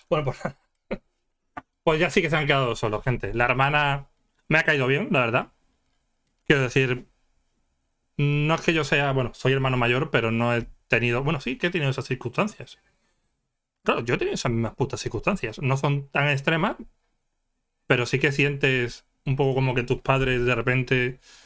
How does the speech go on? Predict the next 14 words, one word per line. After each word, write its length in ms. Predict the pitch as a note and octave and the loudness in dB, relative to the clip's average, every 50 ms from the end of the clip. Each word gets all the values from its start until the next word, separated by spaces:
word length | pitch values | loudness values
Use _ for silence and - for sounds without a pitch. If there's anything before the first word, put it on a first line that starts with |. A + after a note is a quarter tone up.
| _ _ _ _ _ _ _ _ _ _ _ _ _ _ _ _ _ _ _ _ _ _ _ - | _ _ _ _ _ _ _ _ _ _ _ _ _ _ _ _ _ _ _ _ _ _ _ -2
pasan 400 | C#3+ C3+ - - A2+ G#2 - - _ _ | -2 0 0 0 -2 -2 -4 -8 _ _
bastante 400 | - A#2+ G#2+ - A#2+ A#2 A2+ A#2 | -6 -6 -4 0 0 0 0 0
de 120 | A2+ A2+ G#2+ | 0 0 0
ti 220 | A#2+ B2 B2 - _ _ _ _ _ _ _ _ _ _ _ _ _ _ _ _ _ _ _ - | 0 -2 -2 -4 _ _ _ _ _ _ _ _ _ _ _ _ _ _ _ _ _ _ _ -2
y 300 | C3+ B2+ C3+ C3+ C#3 - _ _ _ _ _ _ _ _ _ _ _ _ | -2 -2 -2 -4 -8 -14 _ _ _ _ _ _ _ _ _ _ _ _
te 80 | - | 2
atribuyen 680 | B2+ B2+ - C3+ C3 B2+ B2+ C#3 D3 B2+ A#2+ G#2+ G2+ G2+ - _ _ _ _ _ _ _ | 2 2 2 2 2 2 2 0 0 0 -2 -2 -4 -8 -14 _ _ _ _ _ _ _
una 340 | - C3+ C3+ C3 B2 B2 A#2+ | -2 0 0 0 0 0 0
responsabilidad, 1000 | A#2+ A#2+ B2 A#2+ - - A#2+ A#2+ - - B2+ A#2 A#2 A#2 A2 A2 B2 A#2+ A#2 G#2+ | 0 0 -2 -2 0 -2 -2 0 0 0 0 2 2 2 2 2 2 0 0 0
¿no? 200 | A2 A#2+ B2 A#2+ | -2 -2 -2 -2
Un 400 | A2+ A2+ A#2 A#2 A#2 A#2 A#2+ - _ _ _ _ _ _ _ _ _ _ _ _ _ _ _ _ _ _ _ _ _ _ _ _ _ _ _ _ _ _ _ _ _ _ _ _ _ _ _ _ _ _ _ _ _ _ _ - | -2 0 0 0 0 -2 -4 -6 _ _ _ _ _ _ _ _ _ _ _ _ _ _ _ _ _ _ _ _ _ _ _ _ _ _ _ _ _ _ _ _ _ _ _ _ _ _ _ _ _ _ _ _ _ _ _ 0
"Ayer 300 | C3+ B2 A#2+ C#3 D3+ D#3 | 0 2 2 2 2 2
eras 220 | E3 D#3 C#3+ C3+ | 2 0 0 0
así, 320 | D3+ C#3 D#3 F#3 F#3 - | 0 0 0 0 0 -4